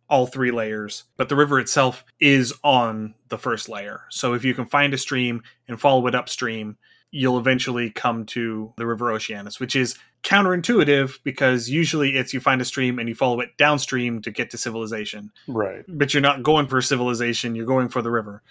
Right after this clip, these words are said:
Speaker 1: So
Speaker 2: <laughs>
Speaker 1: there's a lot of stuff that's backwards in here because it is a plane that is slightly chaotic.
Speaker 2: So take all your wilderness skills that you learned and just throw it right out the window and you'll be
Speaker 1: Yeah.
Speaker 2: okay. <laughs>
Speaker 1: Flip it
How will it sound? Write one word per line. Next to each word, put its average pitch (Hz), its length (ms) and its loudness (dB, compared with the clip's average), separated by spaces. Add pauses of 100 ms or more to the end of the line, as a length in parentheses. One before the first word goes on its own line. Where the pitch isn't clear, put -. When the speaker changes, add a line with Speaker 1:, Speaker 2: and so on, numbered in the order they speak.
(140)
Speaker 1:
So 127 200 0 (180)
Speaker 2:
<laughs> - 120 -14
Speaker 1:
there's 180 1040 2
a 139 60 2
lot 160 160 4
of 156 60 0
stuff 160 200 -2
that's - 160 -6
backwards 143 380 0
in 127 80 -2
here 123 220 0
because 117 400 0
it 120 100 -2
is 120 180 0
a 120 60 -2
plane 120 400 -2
that 113 140 -2
is 113 420 -6 (100)
slightly 123 400 -2
chaotic. 110 520 -2 (280)
Speaker 2:
So 147 120 -2
take 135 240 2
all 123 140 10
your 180 140 8
wilderness 147 360 4
skills 120 300 4
that 120 100 2
you 135 100 2
learned 104 300 2
and 107 100 -6
just 104 200 -6
throw 120 180 4
it - 20 2
right 117 160 2
out 139 120 8
the 156 60 2
window 104 360 2 (180)
and 107 160 -2
you'll 101 100 -2
be 104 100 0
Speaker 1:
Yeah. 107 100 4
Speaker 2:
okay. - 1500 -2 (160)
<laughs> - 140 -20
Speaker 1:
Flip - 300 -2
it 185 100 -2